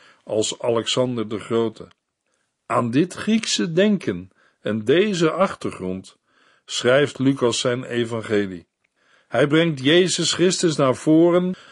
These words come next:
als de volmaakte mens. En dat was juist de persoon waar de Grieken naar zochten en uitkeken. Wat zijn opvallende kenmerken van het Lucas-evangelie? Ik noem acht zaken die opvallen.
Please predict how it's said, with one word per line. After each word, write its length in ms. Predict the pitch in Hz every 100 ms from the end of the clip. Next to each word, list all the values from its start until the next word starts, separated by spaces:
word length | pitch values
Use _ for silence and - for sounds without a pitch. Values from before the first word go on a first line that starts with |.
| - _
als 200 | 139 139
de 140 | 143
volmaakte 720 | 127 139 151 151 185 196 - 165
mens. 540 | 165 160 110 - - _ _ _ _ _ _
En 180 | 120
dat 200 | 127 123
was 260 | 110 110 98
juist 520 | 107 123 160 196 -
de 100 | 208
persoon 760 | 180 180 160 - 180 180 185 180 - _
waar 180 | - 143
de 80 | 143
Grieken 400 | 131 180 175 156
naar 160 | 139 120
zochten 560 | - 165 - - 156
en 140 | 156 151
uitkeken. 800 | 147 147 - 104 95 90 80 _ _ _ _ _ _
Wat 200 | 156 185
zijn 340 | - 175 180 160
opvallende 640 | 123 - 160 165 147 98
kenmerken 760 | - 156 170 170 165 160 147
van 160 | 139 143
het 140 | 135
Lucas-evangelie? 1160 | 135 180 156 107 107 92 87 - 92 92 131 156 _ _ _ _ _ _ _
Ik 180 | 143 139
noem 220 | 170 185
acht 320 | 175 175 -
zaken 520 | - 151 151 170 156 151
die 160 | 147
opvallen. 580 | 113 - - 85 76 76